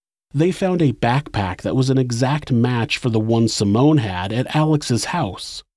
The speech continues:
Is it likely that someone else owned that exact same backpack?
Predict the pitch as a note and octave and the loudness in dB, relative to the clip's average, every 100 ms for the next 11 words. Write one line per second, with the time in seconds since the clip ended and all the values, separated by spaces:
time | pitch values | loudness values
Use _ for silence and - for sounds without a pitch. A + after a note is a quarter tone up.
0 | _ - C3 A#2 A2 G#2 G2+ F#2+ A#2 A2+ | _ -2 0 2 0 0 -2 0 0 0
1 | G#2+ - A#2 A2 A2 G#2 G#2+ G#2+ - B2 | -2 -2 -2 0 0 0 0 -2 -4 0
2 | A#2 A2+ A2+ G#2+ G2+ G2+ G#2+ G2+ - - | 2 2 0 0 0 0 0 -2 -4 0
3 | A2 G#2 G#2+ A#2 - C#3+ E3 - | 0 2 0 -2 0 0 0 -2